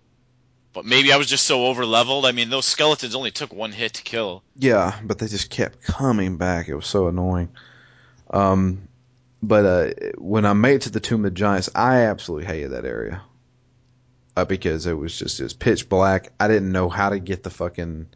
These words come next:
Speaker 2: the, um, the, the lantern.
Speaker 1: Did you not already have one? Because I got a lantern from,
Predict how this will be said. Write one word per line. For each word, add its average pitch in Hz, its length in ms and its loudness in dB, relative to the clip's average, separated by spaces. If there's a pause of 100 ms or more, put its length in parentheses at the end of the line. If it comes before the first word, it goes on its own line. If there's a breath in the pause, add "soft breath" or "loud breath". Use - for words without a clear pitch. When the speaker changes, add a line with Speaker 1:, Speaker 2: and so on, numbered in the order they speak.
(680)
Speaker 2:
the, 87 260 -2
um, 71 540 -4 (160)
the, 58 280 -4
the 82 140 -6
lantern. 92 680 -2 (540)
Speaker 1:
Did 135 180 -4
you 175 80 -2
not 170 180 4
already 165 220 2
have 151 240 -2
one? 180 180 -12
Because 123 320 -6
I 123 140 2
got 107 180 0
a 147 60 2
lantern 135 500 -2
from, 110 300 -18